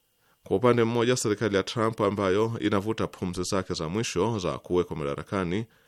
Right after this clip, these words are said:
mara chungu nzima imekosoa utendaji dhidi ya uzayuni ndani ya Umoja wa Mataifa, na kwa sababu hiyo ndio maana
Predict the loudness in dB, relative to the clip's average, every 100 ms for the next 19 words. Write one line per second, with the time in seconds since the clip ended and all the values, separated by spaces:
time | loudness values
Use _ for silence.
0 | _ _ -4 -4 -2 -2 -2 -2 0 0
1 | 0 0 0 0 0 -2 0 2 2 0
2 | -2 0 -2 -2 -4 0 -2 2 0 0
3 | 2 2 4 4 0 -2 -12 _ -8 -2
4 | 0 2 2 0 0 0 -2 -4 -4 -6
5 | -8 -12 -10 -10 -6 -4 -2 2 2 2
6 | -2 _ _ -12 -6 -4 -2 -2 -2 -2